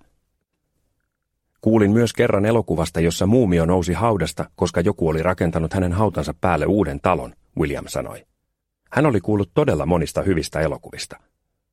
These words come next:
"Oliko se vihainen uuden talon rakentamisesta?", Max tai Hasse kysyi. "Se rakennettiin hänen hautansa päälle", Vitello sanoi. "Muumiot vihaavat sellaisia juttuja. Ne menevät ihan villeiksi ja nousevat ylös ja sanovat,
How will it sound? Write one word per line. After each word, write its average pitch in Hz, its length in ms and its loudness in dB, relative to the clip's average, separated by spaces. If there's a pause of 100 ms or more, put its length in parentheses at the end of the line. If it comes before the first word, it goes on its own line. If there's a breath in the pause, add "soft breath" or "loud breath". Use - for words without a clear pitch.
(920)
"Oliko 98 280 4
se 101 120 2
vihainen 104 420 2
uuden 95 260 2
talon 92 240 2
rakentamisesta?", 71 840 -6 (220)
Max 85 240 0
tai 69 160 -2
Hasse 73 280 -6
kysyi. - 400 -14 (1080)
"Se - 120 2
rakennettiin 110 580 0
hänen 113 220 2
hautansa 98 380 0
päälle", - 440 -6 (160)
Vitello - 300 -2
sanoi. - 300 -10 (600)
"Muumiot 87 440 2
vihaavat 87 420 -2
sellaisia 76 500 -2
juttuja. - 480 -8 (400)
Ne 85 100 0
menevät 87 340 2
ihan 95 260 0
villeiksi 82 500 -2
ja 73 80 -2
nousevat 87 400 0
ylös 92 280 0
ja 80 60 -2
sanovat, 80 340 -2